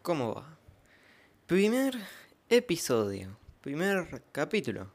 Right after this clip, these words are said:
como lo quieran llamar ustedes, como más les guste. Hoy vamos a hablar sobre un tema bastante específico, si se podría decir así. Hoy vamos, va,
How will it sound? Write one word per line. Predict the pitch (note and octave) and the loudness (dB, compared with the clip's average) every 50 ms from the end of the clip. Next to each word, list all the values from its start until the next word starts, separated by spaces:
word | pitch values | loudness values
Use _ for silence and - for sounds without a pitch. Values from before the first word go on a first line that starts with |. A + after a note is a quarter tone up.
| _ _ _ | _ _ _
como | - - A2+ G#2+ G#2+ | -12 -10 -8 -6 -6
lo | A2 A#2+ | -6 -6
quieran | A#2 B2+ C3 B2 A#2+ A2+ G#2 G2+ G2 F#2+ F#2+ - | -2 -2 0 0 0 -2 -4 -6 -10 -14 -14 -10
llamar | - - B2 B2+ B2+ A#2 | -6 -4 0 2 2 2
ustedes, | A2+ A#2+ - - - A#2 G2+ - - - - - - - _ | 2 -2 -2 0 0 0 0 0 -6 -12 -18 -20 -20 -20 _
como | - A#2 A2 | -10 -8 -6
más | G#2+ A2 A2+ G#2+ | -6 -6 -6 -8
les | A2 A2+ | -10 -10
guste. | A2+ G#2+ G2 F#2 - - - - - _ - - - - - - - - - - - - - - - _ _ _ _ _ _ | -10 -10 -12 -12 -14 -16 -18 -18 -18 _ -20 -20 -20 -20 -20 -20 -20 -20 -20 -20 -20 -20 -20 -20 -20 _ _ _ _ _ _
Hoy | _ G#3+ B3 B3+ B3 A3+ G#3+ G3 F#3 F3 E3 D#3 D3 C3+ C3 B2 A#2+ A#2 A2+ G#2+ G#2+ G#2 G2+ G#2 - - - - - - - - _ _ _ | _ 6 6 8 6 4 4 2 2 2 2 2 0 0 0 -2 -2 -2 -2 -4 -4 -6 -8 -12 -14 -14 -14 -14 -16 -16 -18 -20 _ _ _
vamos | _ C#3+ D3+ D#3+ E3 D#3+ C#3+ - - | _ 2 2 4 4 2 -4 -4 -4
a | B2+ | -2
hablar | B2+ C3 C#3 D3 C3+ A#2 A2+ G2 G2+ A2+ - - - | -2 0 0 0 -2 -4 -8 -10 -12 -14 -16 -18 -14
sobre | - - F#3+ F#3+ | -8 -4 -2 -2
un | A3 A3 G#3+ | -2 -4 -2
tema | - A#3+ A#3 A3+ A3 G3 E3 C#3+ C3 | -2 -2 0 0 0 -2 -2 -2 -2
bastante | C3+ D3 D#3 - - - A#3 A3 G#3 F#3+ - D#3+ C#3+ C3+ A#2+ A2+ A2 G#2+ A2 - _ _ _ _ _ _ - - - - - - - - - - _ _ _ _ | -2 -2 -4 -4 -6 -6 -4 -4 -6 -4 -2 0 0 0 0 -2 -4 -8 -10 -16 _ _ _ _ _ _ -14 -14 -14 -20 -20 -20 -20 -20 -20 -20 _ _ _ _
específico, | A3 A3 - - - - - - C3+ - - A2 - - A2+ | -4 -4 4 4 4 4 4 -2 -4 -4 -6 -8 -8 -8 -10
si | A2 A2 | -8 -6
se | A#2 G#2 | -6 -4
podría | A2 A2 A2 G#2 | -2 0 0 0
decir | G#2 G#2 G#2 - A#2 G#2+ | 0 -2 -2 -2 -2 -2
así. | G#2+ G#2 - G2+ F#2+ - - _ _ _ _ _ _ _ _ _ _ _ _ _ _ - | -2 -2 -6 -8 -10 -12 -18 _ _ _ _ _ _ _ _ _ _ _ _ _ _ 2
Hoy | F#3+ G3+ F#3+ | 2 4 4
vamos, | F3+ F3+ F3 E3 D#3 C#3 C3 B2 A2+ G#2+ A2 A2 - - - - _ B2 | 4 2 0 -2 -4 -4 -4 -6 -6 -8 -10 -12 -14 -16 -18 -12 _ -4
va, | A2 G2+ F#2+ | -4 -4 -4